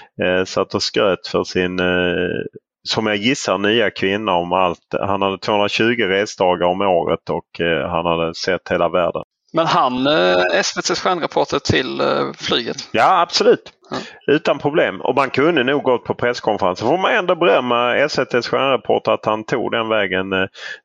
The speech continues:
Speaker 1: vi valde ju att avstå eftersom det varit lite stökigheter och att vi hade ju en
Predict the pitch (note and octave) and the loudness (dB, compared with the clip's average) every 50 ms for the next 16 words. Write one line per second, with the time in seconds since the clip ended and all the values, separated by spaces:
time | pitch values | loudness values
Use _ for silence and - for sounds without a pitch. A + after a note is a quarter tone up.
0 | _ - G#2+ G#2+ G2+ F#2 G#2 G#2+ A#2 A#2+ A#2 G#2+ G2+ G2 F#2 F2+ F2+ - - - | _ 0 2 2 2 4 4 4 4 2 2 2 2 2 2 2 0 0 0 2
1 | - G2 G2 A2 - - - - F#2+ F2+ - E2+ F#2 F#2 - - - F#2 F#2 F2+ | 2 4 2 2 0 -4 -4 -2 -2 0 0 0 -2 -2 -4 -6 -6 -4 -4 -2
2 | F2+ F#2+ G2 F#2 - - F2 F2+ - - F#2 F2 E2+ - - G#2 G2 G2 G#2 - | 0 0 0 -2 -2 -6 -8 -6 -4 -4 -4 -4 -4 -4 -2 0 0 0 0 -2
3 | - F#2+ F2 F2 - _ - E2+ E2+ E2 - G2+ - - - F#2+ G2+ - - G2+ | -2 -2 -2 -2 -2 _ -6 -6 -2 0 0 -2 0 0 0 0 0 0 0 0
4 | G#2+ A2 G2 F2+ F#2 G#2 A2 A#2 A2+ G#2+ G2 F#2+ F#2 F#2 F#2+ | 2 2 2 2 2 2 0 0 2 2 2 2 2 0 -2